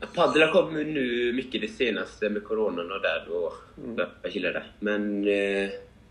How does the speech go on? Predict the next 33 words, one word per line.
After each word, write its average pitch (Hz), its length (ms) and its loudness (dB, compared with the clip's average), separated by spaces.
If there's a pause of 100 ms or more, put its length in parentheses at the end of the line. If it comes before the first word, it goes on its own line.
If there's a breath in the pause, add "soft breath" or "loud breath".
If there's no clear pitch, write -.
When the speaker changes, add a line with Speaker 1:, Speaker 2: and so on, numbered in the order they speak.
(100)
Speaker 1:
ja, 104 380 4
det 117 60 6
är 101 120 6
typ 113 240 -2
det. 113 160 6
Jag 113 100 6
har 117 60 6
ju 117 100 -2
spelat 110 380 -2
en 113 80 -2
del 110 180 0
sport-, - 380 -12
sporter, - 440 -2
innebandy 104 880 2 (880 soft breath)
och - 60 -12
så. 110 360 2 (500)
Men - 140 4
annars, 101 360 6
just 113 340 -2
nu 135 120 8
ska 127 100 6
jag 117 100 6
säga 104 220 4 (520)
det 101 120 2
som - 100 -12
håller 95 160 -6
på 95 100 -8
med 92 140 -2
mest - 340 -6
är - 140 -2
nog - 140 -12
padel. - 240 -6 (640)
Speaker 2:
Padel, 120 320 6